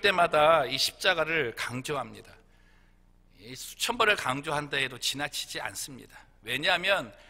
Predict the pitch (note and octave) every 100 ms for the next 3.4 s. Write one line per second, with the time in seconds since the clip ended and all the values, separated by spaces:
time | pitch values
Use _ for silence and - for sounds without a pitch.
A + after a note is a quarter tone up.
0 | - - - A#3+ A#3 A#3 G#3+ D3 D#3+ D3
1 | - D#3+ D3+ C3+ C3 D3 G#2 - - -
2 | - - G#2 D3+ - G#3 - - E3 -
3 | C#3+ A#2+ A#2